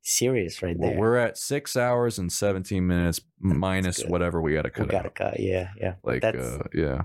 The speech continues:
Speaker 1: Yeah, no, it's, it's been, it's been, the, the one question I have for you is, like, how did you get into po-, podcasting, into this interview?
Speaker 2: Good question.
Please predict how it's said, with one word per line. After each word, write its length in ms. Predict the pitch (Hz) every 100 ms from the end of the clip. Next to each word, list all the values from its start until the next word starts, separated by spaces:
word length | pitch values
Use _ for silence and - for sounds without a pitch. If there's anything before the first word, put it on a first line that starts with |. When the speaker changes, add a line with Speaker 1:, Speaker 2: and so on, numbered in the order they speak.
| -
Speaker 1:
Yeah, 200 | 98 95
no, 160 | 113 113
it's, 160 | -
it's 180 | - -
been, 220 | 120 110
it's 160 | - 101
been, 280 | - 104 104
the, 120 | 131
the 120 | 139
one 180 | 156 123 - _ _ _
question 300 | - 147 151
I 80 | 120
have 240 | 110 107 -
for 80 |
you 80 | 107
is, 120 | 101 101
like, 240 | 92 -
how 220 | - 120 135
did 200 | 151 135
you 100 | 131
get 240 | 135 117
into 760 | 120 117 - 107 101 95 98 - _ _ _ _ _ _ _ _ _ -
po-, 200 | - - _ 104
podcasting, 680 | 101 - 80 80 - 82
into 260 | 90 85 82
this 500 | 82 85 - - - _ _ _ _ -
interview? 400 | 110 107 101 85
Speaker 2:
Good 60 | 80
question. 460 | 101 92 - -